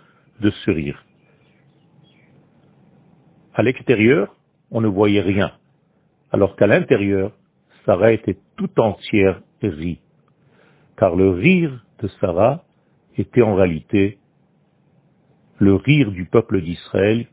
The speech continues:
qui sortira d'elle. C'est un peuple, encore une fois, qui dépasse l'entendement, qui aura une histoire qui dépassera l'entendement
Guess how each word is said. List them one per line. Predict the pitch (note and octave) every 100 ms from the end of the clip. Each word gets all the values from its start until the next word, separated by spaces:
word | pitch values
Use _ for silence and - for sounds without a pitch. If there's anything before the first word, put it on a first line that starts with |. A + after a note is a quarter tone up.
| -
qui | - E2+ - -
sortira | - - G#2+ F2
d'elle. | D#2 D#2 C2+ _ _ _ _ _ _ _ _ _ _ _
C'est | A2+ -
un | G2
peuple, | F2+ A2 -
encore | G2 G2+ F#2
une | F#2 -
fois, | G2+ F2+ E2 _ _ _ _
qui | - G2+
dépasse | G#2+ A2+ A2 G2 -
l'entendement, | G2+ F#2+ F#2 D2+ D#2+ F2+ _ _ _ _ _ _ _ _ _
qui | -
aura | G#2 F#2+ A#2
une | A2
histoire | G#2 F2+ - C#3+ B2+ -
qui | - F#2
dépassera | G#2 - G2 - D#3+
l'entendement | C#3+ G2 F#2+ E2 E2+ F2